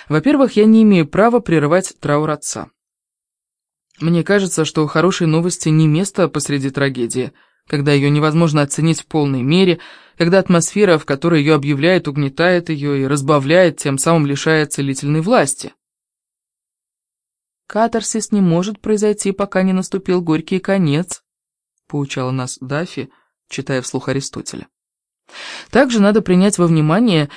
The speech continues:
э, менее достойный восхищения факт. Я хочу приберечь информацию о существовании завещания для себя как можно дольше.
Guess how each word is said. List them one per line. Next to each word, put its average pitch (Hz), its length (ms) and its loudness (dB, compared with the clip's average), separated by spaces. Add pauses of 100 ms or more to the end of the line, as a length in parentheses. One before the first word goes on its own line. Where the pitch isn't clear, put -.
(420)
э, 73 180 -6
менее 165 520 4
достойный 151 540 0
восхищения 147 580 -2
факт. - 500 -4 (500)
Я 147 300 -4
хочу 147 280 -6
приберечь 143 500 -4
информацию 147 760 -2
о 139 120 -2
существовании 151 760 -2
завещания 143 880 -4
для 135 280 -4
себя 151 400 -4
как 127 180 -12
можно 147 280 -2
дольше. 147 460 -6